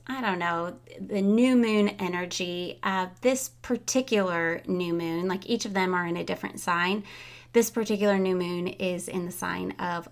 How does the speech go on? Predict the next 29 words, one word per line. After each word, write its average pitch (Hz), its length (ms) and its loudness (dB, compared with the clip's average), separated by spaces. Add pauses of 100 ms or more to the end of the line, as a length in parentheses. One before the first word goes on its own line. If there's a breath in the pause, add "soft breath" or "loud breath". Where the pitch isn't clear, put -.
Libra. 196 540 -6 (840)
And 240 140 2
Libra 285 320 2
is 202 300 0
all 185 340 -4
about - 640 -4
balance, 170 640 -2
right? 175 420 -4 (200)
And, 196 640 2
um, 190 400 0 (960 loud breath)
what 311 360 2
that 269 200 4
means 190 440 0
is 202 240 -4
that 202 500 0 (100)
maybe 262 320 0 (100)
there 240 160 2
is 196 160 -2
something 185 680 0
in 190 240 -2
your 185 140 -2
life 175 420 -4
that 175 240 -4
you 190 500 -2
are, 175 680 0
um, 180 240 0
pushing, 196 680 -2
right? 190 380 2
You're, 196 380 0